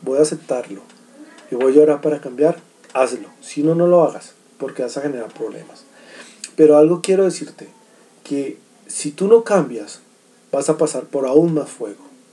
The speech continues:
hasta que Dios deje lo mejor de ti. La pregunta es, ¿qué tanto fuego quieres en tu vida?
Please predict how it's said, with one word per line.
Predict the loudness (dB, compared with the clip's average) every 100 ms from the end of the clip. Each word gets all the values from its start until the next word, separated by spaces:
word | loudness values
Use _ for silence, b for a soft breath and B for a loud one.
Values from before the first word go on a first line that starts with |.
| B B B
hasta | -14 -8 -8
que | -8 -10
Dios | -6 -4 -2
deje | -2 -2
lo | -8
mejor | -10 -14 -14
de | -16
ti. | -16 -20 -20 _ _ B B B
La | -6 -2
pregunta | -2 -2 -2 -2 -2
es, | -2 -8 -16 _ _ _ _ _ -20 _ _ _ _ 0
¿qué | 0 0 _ -20 _ -2
tanto | 0 2 -2
fuego | 0 2 2
quieres | 0 -4 -2
en | -6
tu | -6
vida? | -10 -8